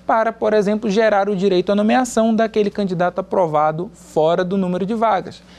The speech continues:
É por isso que, na vida prática, estes conceitos são importantes. Muito obrigado. Vamos fazer agora um breve resumo da aula de hoje?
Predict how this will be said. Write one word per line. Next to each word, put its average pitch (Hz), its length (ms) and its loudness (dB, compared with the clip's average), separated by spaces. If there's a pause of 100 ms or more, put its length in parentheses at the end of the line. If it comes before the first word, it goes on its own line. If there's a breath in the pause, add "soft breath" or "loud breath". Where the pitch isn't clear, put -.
(120)
É - 100 -2
por 170 220 0
isso 170 260 0
que, 190 100 -4
na 196 160 2
vida 180 240 -2
prática, 170 580 -4
estes - 340 -4
conceitos 175 440 -4
são 190 120 -4
importantes. 185 720 -4 (640 loud breath)
Muito 214 260 2
obrigado. 214 560 0
Vamos 294 240 -2
fazer 226 280 2
agora 190 260 2
um 175 80 -4
breve 190 300 0
resumo 156 640 0
da 147 140 2
aula 123 300 2
de 135 160 -4
hoje? 190 420 -2